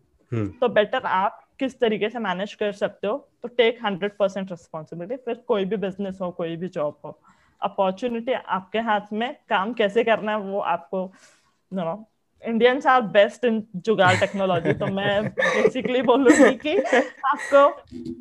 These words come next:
Speaker 2: वो जुगाड़ लगाना चाहिए। अगर आपको कुछ करना है और आपको strong gut feeling आ रही है कि यहाँ से कुछ होने वाला है,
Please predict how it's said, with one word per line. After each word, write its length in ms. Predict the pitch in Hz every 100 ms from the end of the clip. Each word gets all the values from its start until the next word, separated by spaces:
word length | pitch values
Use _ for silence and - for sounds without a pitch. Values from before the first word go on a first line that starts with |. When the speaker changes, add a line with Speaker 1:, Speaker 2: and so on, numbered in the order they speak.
| 247
Speaker 2:
वो 160 | 233 277
जुगाड़ 420 | 220 220 233 247
लगाना 420 | 254 233 220 226
चाहिए। 260 | 240 240 202
अगर 160 | 202
आपको 220 | 214 233 262
कुछ 180 | 262
करना 280 | - 247 240
है 60 | 247
और 100 | 233
आपको 340 | 233 233 269
strong 460 | 277 - 254 262 262
gut 180 | 247 247
feeling 340 | 277 254 254
आ 140 | 208
रही 200 | 202 202
है 100 | 165
कि 120 | 147 208
यहाँ 220 | 190 214
से 100 | 254
कुछ 200 | 269 254
होने 220 | 220 208
वाला 280 | 190 156 151
है, 120 | -